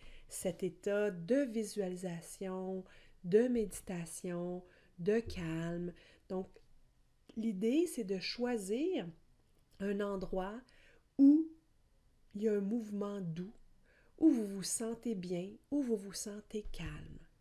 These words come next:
Vous pouvez aussi, euh, penser que vous êtes sur l'eau. Donc, par exemple,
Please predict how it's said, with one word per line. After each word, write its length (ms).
Vous 100
pouvez 500
aussi, 680
euh, 600
penser 440
que 80
vous 500
êtes 440
sur 680
l'eau. 260
Donc, 360
par 200
exemple, 800